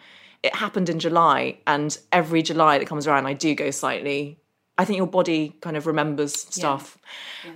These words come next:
Speaker 1: And I think about him a lot. I sort of wanted to talk about him just as a person, but also because I realised that it made me very worried about losing people that I loved.
Speaker 2: Mm,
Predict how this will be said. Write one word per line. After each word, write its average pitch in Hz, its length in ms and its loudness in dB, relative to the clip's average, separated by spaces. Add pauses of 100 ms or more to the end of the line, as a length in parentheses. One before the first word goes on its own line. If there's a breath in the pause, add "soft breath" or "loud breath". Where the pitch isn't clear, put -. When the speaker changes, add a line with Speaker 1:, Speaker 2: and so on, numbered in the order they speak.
(120 loud breath)
Speaker 1:
And 196 100 6
I 196 60 6
think 202 180 4
about 170 240 2
him 160 160 -2
a 156 40 0
lot. - 440 -4 (360)
I 220 100 8
sort 247 160 2
of 226 60 -2
wanted 233 280 6
to 185 120 -2
talk 208 220 2
about 160 380 4 (220)
him 165 400 0
just 135 160 -6
as 143 160 2
a 139 40 -4
person, 143 520 -2
but 147 180 -4
also 165 580 2
because 160 340 -4
I 165 80 4
realised 156 640 0
that 127 440 2 (880 soft breath)
it - 260 4
made 196 480 4
me 139 600 -2
very 175 440 6
worried 160 560 4 (300)
about 151 300 4
losing 156 640 0
people - 580 -10 (380)
that - 360 0 (260)
I 143 340 6
loved. - 560 -2 (120)
Speaker 2:
Mm, 180 100 -18